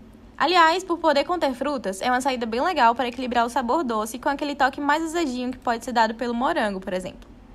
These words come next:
Para festinhas menores, você pode fazer aí de casa mesmo esse bolo, que contém uma camada deliciosa de mousse por cima. Uma possibilidade de reinterpretação para ele é utilizar o pudim também.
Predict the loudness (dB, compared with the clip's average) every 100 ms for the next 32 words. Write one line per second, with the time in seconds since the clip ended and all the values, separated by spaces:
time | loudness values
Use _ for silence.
0 | -20 -20 -20 -20 -20 -20 -20 2 4 4
1 | 2 0 -4 -4 2 4 4 2 -4 -2
2 | -2 -2 -2 -2 -2 -4 0 2 2 -2
3 | -2 -2 -4 -6 -2 0 0 -6 -10 -8
4 | -6 -4 -2 0 2 4 2 0 -2 -4
5 | 0 2 2 0 -2 -4 -6 -8 -8 -6
6 | -10 -10 -18 -20 -20 -20 -20 -20 -4 0
7 | 2 2 0 0 2 2 0 -2 -2 -4
8 | -6 -4 -4 -4 -4 -4 -2 0 -2 -4
9 | -4 -6 -6 0 0 0 -4 -4 -4 -4
10 | -4 -4 -6